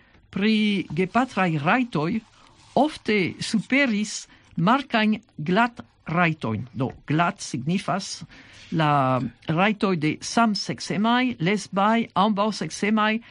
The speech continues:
kaj transgenruloj, kiel la egaleco geedziĝi aŭ la malkrimigo de samseksa konduto. Lesbaninoj volas krei kaj protekti siajn familiojn,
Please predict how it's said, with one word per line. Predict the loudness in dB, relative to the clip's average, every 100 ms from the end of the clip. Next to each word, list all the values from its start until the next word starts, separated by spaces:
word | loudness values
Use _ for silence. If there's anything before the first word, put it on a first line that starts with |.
| -20 _
kaj | -2 -2
transgenruloj, | 0 2 2 2 -4 -8 -2 0 0 -2 -2 -6 -10 -20 _ -20 -20 _ _
kiel | -2 2 2
la | 2 0 0
egaleco | -2 0 0 0 -2 -2 0
geedziĝi | 0 0 -2 0 -2 -2 -2 -4 -4 _ _ _ _ 0
aŭ | 2 2 -2 -8 _ _
la | -2 0
malkrimigo | 2 2 0 -2 2 4 2 0 -4
de | -4 -6 -6
samseksa | 0 2 2 -2 -6 -6 -4 -4 -4 _
konduto. | -2 0 0 -2 -6 -12 _ _ _ _ -20 -20 -20 -20 -2
Lesbaninoj | -2 2 2 4 4 2 0 0
volas | 0 2 2 0
krei | -2 0 2 2
kaj | 0 -2
protekti | -2 -4 -2 -4 -2 -4
siajn | -2 -2 0 0
familiojn, | 0 0 2 2 2 -2 -6